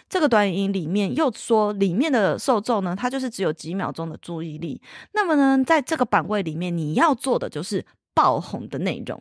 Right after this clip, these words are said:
而长红的内容呢，才能够完整的诉说你想要耕耘的东西，或者是你想要深度分享的内容。所以这个地方长影音反而要做的是长红的内容。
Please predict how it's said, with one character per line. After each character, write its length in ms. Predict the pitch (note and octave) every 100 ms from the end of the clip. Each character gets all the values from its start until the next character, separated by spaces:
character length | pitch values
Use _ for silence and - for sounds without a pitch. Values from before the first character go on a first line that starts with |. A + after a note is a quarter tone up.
| F#3+
而 160 | - E4
长 260 | - D4 C#4+
红 220 | D#4 C4
的 80 | A#3+
内 220 | C#4 D4+
容 200 | G3 F3
呢， 140 | F3 F3
才 180 | A3+ G#3+
能 180 | A#3
够 120 | B3 C#4
完 300 | F#3+ E3+ A#3+
整 120 | A3
的 60 | D3+
诉 300 | - C4 G3+
说 280 | - F#3+
你 140 | F#3+ G3
想 220 | - F3
要 200 | G3+ G3+ _ -
耕 240 | B3 B3
耘 160 | B3+ F3+
的 100 | F3
东 180 | F#3+ G3+
西， 280 | - G3 A3
或 120 | G3+
者 80 | E3+
是 200 | G#3 F#3+
你 120 | F#3
想 140 | E3+
要 80 | F3+
深 240 | - A3+
度 180 | A#3+ A3
分 300 | G#3 C4+ C#4
享 160 | C#4 D#3
的 100 | C3+
内 200 | G#3 F3
容。 260 | G2 D#2+ - - - -
所 120 | -
以 80 | C4 A#3
这 200 | G4 E4
个 200 | A#3+ G#3
地 240 | A#3+ G3+
方 360 | - F#3+ F#3 G3
长 300 | - G3 G#3+
影 100 | F#3+
音 220 | F#3+ F#3+
反 160 | F3
而 80 | D3+
要 160 | E3 F3
做 160 | F#3
的 100 | D#3+
是 300 | A2+ G3+ D#3 -
长 440 | - - E3+ F3 A3+
红 360 | - E3 B2
的 80 | F2+
内 200 | A2+ E3+
容。 220 | D#2 -